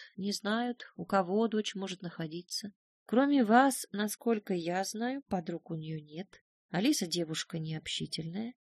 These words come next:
поэтому только вы можете помочь найти ее. Лиза переминалась с ноги на ногу, потом поднесла руку к колбу. Словно не решив, что за жест она собиралась сделать,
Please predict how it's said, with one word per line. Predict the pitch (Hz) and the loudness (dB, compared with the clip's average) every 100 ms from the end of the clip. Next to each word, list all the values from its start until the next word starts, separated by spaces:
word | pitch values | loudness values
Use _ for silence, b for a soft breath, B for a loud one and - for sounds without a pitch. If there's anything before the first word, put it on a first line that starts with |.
| _ | _
поэтому | 170 165 - 208 254 294 _ _ - | -4 -2 -4 -4 -4 -4 _ _ -4
только | 208 208 254 | -2 0 0
вы | 240 254 175 147 - | 4 4 4 0 -8
можете | 151 160 156 165 | -6 -4 -4 -4
помочь | - 147 151 185 247 - - _ _ - | -4 -6 -4 -2 -2 -4 -8 _ _ -10
найти | 151 131 - 175 | -8 -8 -6 -4
ее. | 202 226 190 139 - _ _ _ _ _ _ | -2 -2 -4 -6 -12 _ _ _ _ _ _
Лиза | 202 262 277 | 0 2 4
переминалась | 269 262 269 269 254 214 170 156 - - - | 4 2 2 0 0 0 0 -2 -6 -10 -14
с | - - | -12 -6
ноги | 175 190 | -6 -4
на | 190 240 | -4 -4
ногу, | 262 247 269 - _ - | -4 -4 -4 -6 _ -2
потом | 214 302 285 | 2 2 4
поднесла | 254 220 240 - 254 | 4 4 2 4 4
руку | 240 - 160 | 4 2 -8
к | |
колбу. | 185 180 170 151 156 _ - | -10 -10 -8 -10 -10 _ -8
Словно | - 220 247 262 247 247 - | -2 4 4 4 2 0 0
не | 226 254 | 0 0
решив, | 262 - - 311 - | 2 2 2 0 0
что | - - 233 | -8 -2 0
за | 214 226 | 2 2
жест | 208 226 190 - - | 2 2 2 0 -6
она | 175 185 175 | -6 -4 -6
собиралась | - 180 180 175 165 | -6 -4 -2 -2 -6
сделать, | 165 247 254 175 - | -2 0 2 0 -6